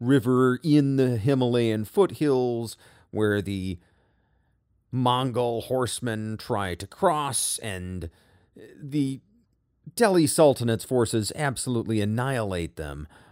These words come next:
But in the process, one of the leaders of the Indian troops, the heir to the throne,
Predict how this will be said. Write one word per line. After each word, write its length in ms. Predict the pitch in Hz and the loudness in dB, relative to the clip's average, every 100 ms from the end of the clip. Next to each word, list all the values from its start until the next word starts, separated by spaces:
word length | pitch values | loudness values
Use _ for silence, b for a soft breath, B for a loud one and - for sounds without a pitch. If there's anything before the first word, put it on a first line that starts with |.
| _ | _
But 280 | - 117 - _ _ | 0 0 -2 _ _
in 160 | 175 147 | 2 2
the 80 | 131 | 0
process, 1120 | - 185 147 - 95 78 73 - - - - _ _ _ _ _ _ _ _ _ _ _ | 2 2 2 -2 -6 -6 -8 -10 -12 -14 -18 _ _ _ _ _ _ _ _ _ _ _
one 400 | 110 120 120 113 | -6 0 0 0
of 300 | 104 110 98 | -2 -4 -4
the 340 | 110 104 104 - | -6 -4 -4 -6
leaders 840 | 110 120 202 160 98 85 82 85 | -6 -6 -4 -2 -2 -2 -6 -10
of 220 | - 98 85 | -8 -6 -4
the 180 | 92 | -4
Indian 400 | 87 85 82 73 | -4 -6 -8 -10
troops, 840 | 73 - 60 69 - - - - - _ _ _ _ _ _ _ _ _ _ _ _ _ _ _ _ _ _ _ | -14 -14 -14 -16 -20 -20 -20 -20 -20 _ _ _ _ _ _ _ _ _ _ _ _ _ _ _ _ _ _ _
the 140 | - 123 | -8 -6
heir 320 | 135 139 135 127 | 2 4 4 2
to 140 | 131 | -2
the 120 | 117 | -4
throne, 960 | 113 - 147 104 78 76 80 90 117 | -6 -4 0 0 -2 -6 -10 -8 -8